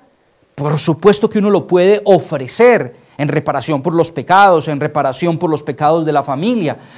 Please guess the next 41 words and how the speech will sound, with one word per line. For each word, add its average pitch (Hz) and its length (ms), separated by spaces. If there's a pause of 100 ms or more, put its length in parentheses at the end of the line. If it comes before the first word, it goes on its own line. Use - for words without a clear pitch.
(120)
Por 185 200
supuesto 202 440
que 208 140
yo 202 180
puedo, 254 320 (260)
la - 260
cruz 254 240
de 254 140
cada 254 300
día 262 400 (340)
no 156 160
es 190 60
mi 226 100
cruz, 294 440
es 170 120
la 202 180
cruz 269 440 (200)
que, 160 280
en 202 120
la 196 200
cual 208 260
yo 247 160
quiero 226 240
acompañar 202 720
a 220 140
Cristo. - 500 (340)
Yo 147 140
quiero 240 200
acompañar 196 440
a 220 80
Cristo 226 260
con 180 160
mi 151 120
dolor. 131 400 (360)
Pero 151 200
hay 160 80
personas 160 600
que 131 340 (100)
han 170 240
malinterpretado 160 960
esto 135 320